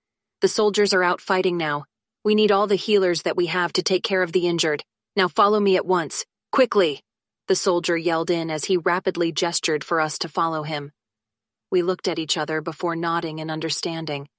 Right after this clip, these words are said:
I couldn't bring myself to believe it. But if war was really here, then the soldier was right. We must follow him at once to set up the hospital and to tend to the injured.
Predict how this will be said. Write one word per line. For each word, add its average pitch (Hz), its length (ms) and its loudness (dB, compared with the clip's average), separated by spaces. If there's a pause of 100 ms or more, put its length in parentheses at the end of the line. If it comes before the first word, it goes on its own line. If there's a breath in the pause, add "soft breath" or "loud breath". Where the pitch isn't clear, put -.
(880)
I - 100 -2
couldn't 185 360 -2
bring 175 140 -2
myself 156 420 -4
to - 100 -6
believe 165 360 -2
it. 147 160 -4 (840)
But 180 100 2
if 170 160 -4
war 180 300 2
was 165 180 -2
really 170 300 0
here, 160 460 -2 (520)
then 170 120 0
the 165 80 -2
soldier 170 440 -2
was 160 200 -4
right. 156 280 -6 (880)
We 185 80 4
must 175 320 0
follow 180 260 0
him 165 180 -4
at - 120 -6
once 170 340 -2
to 180 100 -2
set 170 220 -2
up 175 120 -2
the 165 160 -6
hospital 156 500 -4 (520)
and 165 120 -8
to 160 80 -6
tend 151 360 -6
to 170 80 -6
the 156 200 -6
injured. 151 400 -6